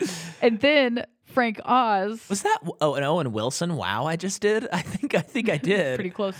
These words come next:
Speaker 1: to it. Uh, Frank Oz plays Yoda. He
Speaker 2: Yeah,
Speaker 1: is
Speaker 2: he
Speaker 1: a
Speaker 2: does.
Speaker 1: big Muppet guy.
Speaker 2: Yeah,
Speaker 1: He's a
Speaker 2: he
Speaker 1: big
Speaker 2: is.
Speaker 1: Sesame Street guy. He was in Knives Out. He was in Inside Out. He was also in Monsters, Inc.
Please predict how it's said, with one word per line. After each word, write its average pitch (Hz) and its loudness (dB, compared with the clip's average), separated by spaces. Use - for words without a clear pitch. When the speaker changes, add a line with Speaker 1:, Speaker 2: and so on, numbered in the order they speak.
Speaker 1:
to 233 -2
it. - -6
Uh, 226 4
Frank 254 0
Oz 240 4
plays 202 2
Yoda. 185 -6
He 262 -2
Speaker 2:
Yeah, 254 0
Speaker 1:
is 233 4
Speaker 2:
he 240 2
Speaker 1:
a 220 4
Speaker 2:
does. - -8
Speaker 1:
big 196 2
Muppet 165 -4
guy. 143 0
Speaker 2:
Yeah, 98 2
Speaker 1:
He's 180 4
a 175 2
Speaker 2:
he - -4
Speaker 1:
big 180 0
Speaker 2:
is. 107 -6
Speaker 1:
Sesame 202 0
Street 254 -6
guy. 269 0
He 247 2
was 208 4
in 180 -2
Knives 165 -4
Out. 175 2
He 233 -2
was 185 0
in 170 -6
Inside 170 0
Out. 180 -2
He 262 0
was 254 0
also 247 2
in 262 0
Monsters, 277 0
Inc. 302 -4